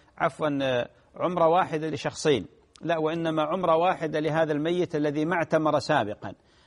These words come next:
لأن الراجح من قولي أهل العلم أن العمرة واجبة في العمر مرة واحدة. فإذا كان والدك أو والدتك ما ح-، ما اعتمروا قبل،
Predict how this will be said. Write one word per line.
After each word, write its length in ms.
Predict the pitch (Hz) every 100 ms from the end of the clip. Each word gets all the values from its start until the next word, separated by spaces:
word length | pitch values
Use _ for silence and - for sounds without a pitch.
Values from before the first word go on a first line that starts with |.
| _
لأن 320 | - 143 147
الراجح 460 | 151 151 190 175 139
من 140 | 143
قولي 400 | 143 165 165 151
أهل 240 | 147 127 131
العلم 320 | 131 160 160
أن 220 | 151 143
العمرة 400 | 143 131 165 151
واجبة 440 | 135 170 160 151 139
في 100 | 139
العمر 340 | 135 165 165
مرة 280 | 156 156 139
واحدة. 400 | 135 117 - - _ _ _ _ _
فإذا 260 | 131 135
كان 260 | 147 180 190
والدك 520 | 175 165 160 170 -
أو 200 | 151 143
والدتك 640 | 147 147 143 175 170 - 139
ما 300 | 131 156 208
ح-، 240 | - 165
ما 140 | 160 190
اعتمروا 500 | - 180 180 160 143
قبل، 440 | 147 131 135 -